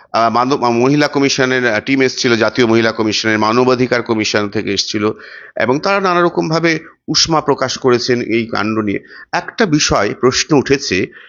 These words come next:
সেটা হলো যে রাজ্যপাল নিহত পিতাপুত্রের বাড়িতে সমবেদনা জানাতে গিয়েছিলেন,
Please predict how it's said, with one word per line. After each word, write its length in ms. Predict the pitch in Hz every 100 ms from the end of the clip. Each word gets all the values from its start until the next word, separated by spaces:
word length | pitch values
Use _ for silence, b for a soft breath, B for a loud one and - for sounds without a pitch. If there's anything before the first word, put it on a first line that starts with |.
| B
সেটা 340 | - 113 131 131
হলো 340 | 143 156 180
যে 520 | 120 120 131 165 180 B _ 90
রাজ্যপাল 800 | 98 107 - 143 143 151 202 - 101
নিহত 340 | 117 127 143
পিতাপুত্রের 680 | 139 117 113 123 110 - 120
বাড়িতে 380 | 107 101 101 104
সমবেদনা 500 | 104 98 101 104 104
জানাতে 320 | 98 95 101
গিয়েছিলেন, 500 | 92 107 - 82